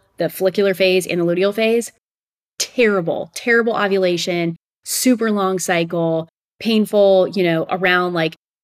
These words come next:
uh, during my period, it, awful. Okay. So sorry if this is T M I, but I'm just trying to prove my point here. Now, if I work really hard in the follicular phase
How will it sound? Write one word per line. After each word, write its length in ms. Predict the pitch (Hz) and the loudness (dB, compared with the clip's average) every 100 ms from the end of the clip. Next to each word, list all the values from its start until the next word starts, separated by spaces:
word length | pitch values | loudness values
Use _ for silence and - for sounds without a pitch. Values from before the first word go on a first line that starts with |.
| _ - | _ -8
uh, 360 | 165 160 156 - - - | -4 -2 -4 -8 -14 -18
during 280 | 165 208 190 | -2 0 2
my 100 | 175 | 0
period, 580 | 165 214 196 185 175 165 | -2 0 2 4 2 0
it, 140 | - - _ - | -8 -10 _ -4
awful. 380 | 190 - - - _ 175 | -4 -4 -10 -14 _ -4
Okay. 320 | 180 160 165 | -2 -2 -4
So 380 | - 180 165 - _ _ - | -2 0 0 -2 _ _ -12
sorry 280 | - 202 185 | -2 0 0
if 80 | 180 | -2
this 140 | 170 | -6
is 120 | 165 | -6
T 140 | - 175 | -4 -4
M 120 | 156 | -2
I, 140 | 135 | -4
but 140 | 139 143 | -4 -4
I'm 120 | 165 | -4
just 200 | 165 - | -6 -4
trying 200 | 170 160 | -4 -2
to 160 | 151 - _ _ | -4 -8 _ _
prove 200 | - 175 | -4 -2
my 100 | 160 | -2
point 240 | - 160 165 | -4 -6 -6
here. 220 | - - _ _ _ _ _ _ _ - 180 | -8 -10 _ _ _ _ _ _ _ -14 -2
Now, 400 | 220 175 139 - _ - | 0 0 -4 -12 _ 0
if 340 | 214 170 170 _ | 2 2 -4 _
I 60 | 175 | -6
work 240 | 156 160 | -4 -4
really 200 | 175 202 | -2 -2
hard 440 | 226 302 359 240 233 | -2 -2 0 -2 -2
in 80 | 226 | -4
the 80 | 226 | -4
follicular 480 | - 262 339 311 214 | -4 -4 -2 -2 -2
phase 400 | 165 - 170 | -4 -4 -6